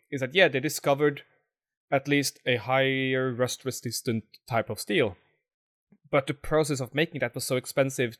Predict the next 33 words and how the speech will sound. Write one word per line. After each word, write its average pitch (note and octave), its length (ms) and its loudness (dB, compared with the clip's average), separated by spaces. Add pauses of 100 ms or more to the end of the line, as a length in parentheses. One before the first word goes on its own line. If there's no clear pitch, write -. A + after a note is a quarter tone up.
that B2 240 2 (640)
nobody C3+ 720 2 (100)
was B2+ 160 -4
practicing C3+ 600 -4
it A2 260 -2
on A#2 80 -2
a A2+ 60 -2
regular A2+ 280 0
basis. E3+ 480 0 (1040)
Meaning, D3+ 420 4 (340)
at C#3 140 0
some F3 200 2
point D3+ 180 4
it C3+ 100 -2
only C3 180 0
did F3+ 340 2
exist - 580 -2 (440)
as C3 140 2
a A#2+ 60 -8
recipe C3+ 560 0
in B2 140 -2
the A#2+ 60 -8
library, A#2 520 0 (840)
but C#3 80 2
there C#3 60 4
was C3+ 160 0
no C#3 180 4
one D3 260 4 (100)
out B2+ 260 2 (160)
there A#2+ 380 2 (200)
actually B2 340 -4
doing E3+ 400 -2
it. - 260 -10